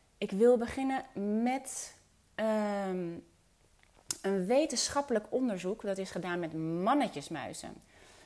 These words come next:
In het kort, eh, is dit onderzoek, gaat het over dat wetenschappers, die spoten een geur van kersenbloesem in het hok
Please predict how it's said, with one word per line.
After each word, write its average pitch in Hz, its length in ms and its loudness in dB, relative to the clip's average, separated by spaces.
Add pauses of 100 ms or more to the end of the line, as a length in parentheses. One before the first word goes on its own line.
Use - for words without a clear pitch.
(280)
In 277 140 10
het 320 180 10
kort, - 480 8 (520)
eh, 220 220 4 (120)
is 233 140 2
dit 240 160 2
onderzoek, 226 520 -4 (280)
gaat 214 420 0
het 202 240 -4
over 196 360 2 (120)
dat 175 260 -4 (260)
wetenschappers, 311 1000 2 (420)
die 202 120 0
spoten 285 600 6
een 185 100 -2
geur 262 480 2
van 170 260 -4 (200)
kersenbloesem 262 920 0
in 202 120 -6
het 170 120 -4
hok 175 440 -2